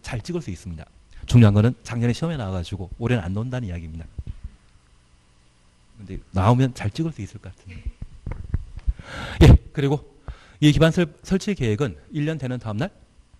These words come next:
일 년 되는 날까지 수립해야 되는데 수립하지 않으면 일 년 되는 다음 날 해제된다라는 것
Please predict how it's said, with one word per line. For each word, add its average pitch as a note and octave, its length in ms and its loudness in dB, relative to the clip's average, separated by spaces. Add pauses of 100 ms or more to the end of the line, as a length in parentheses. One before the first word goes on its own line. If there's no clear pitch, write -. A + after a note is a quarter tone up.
(240)
일 D3 120 2
년 D#3+ 120 0
되는 A#2+ 180 -2
날까지 A2 280 -4
수립해야 C3 340 -8
되는데 G2 380 -6 (180)
수립하지 D3+ 380 -2
않으면 G#2 380 -6
일 C3 100 -6
년 C#3 100 -8
되는 A2+ 180 -8
다음 F#2+ 160 -8
날 C#3 140 -6 (160)
해제된다라는 G#2+ 680 -4
것 A#2 140 -6